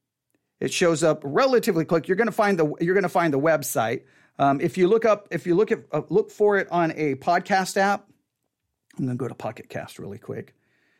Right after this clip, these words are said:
I'm gonna go to Discover. I'm just gonna type in The World. Just gonna type in The World. Search. Yep.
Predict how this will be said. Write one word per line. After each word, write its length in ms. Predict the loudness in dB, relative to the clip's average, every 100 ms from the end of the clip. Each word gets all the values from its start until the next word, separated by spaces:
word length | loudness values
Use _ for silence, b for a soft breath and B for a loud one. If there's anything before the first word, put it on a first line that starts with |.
| _ _
I'm 80 | -10
gonna 140 | -8 -8
go 140 | -8
to 160 | -10 -12
Discover. 920 | -10 -10 -10 -4 -4 -2 -2 -2 -6 _ _ _ _ _
I'm 60 | -8
just 140 | -6
gonna 180 | -2 -4
type 300 | -2 -4 -2
in 180 | -4 -4
The 180 | -6 -8
World. 520 | -6 -8 -10 -16 -20 -20 _ _ _ _ _ _ _ _ _ -20
Just 140 | -8
gonna 160 | -6 -4
type 320 | -4 -4 -4
in 220 | -6 -6
The 180 | -4 -2
World. 560 | -2 -6 -4 -6 -8 -12 _ _ _ _ _ _ _ _ _
Search. 680 | -10 -4 -4 -4 -8 -12 -12 _ _ _ _ _ _ _ _ _ _ _
Yep. 300 | -2 -2 -6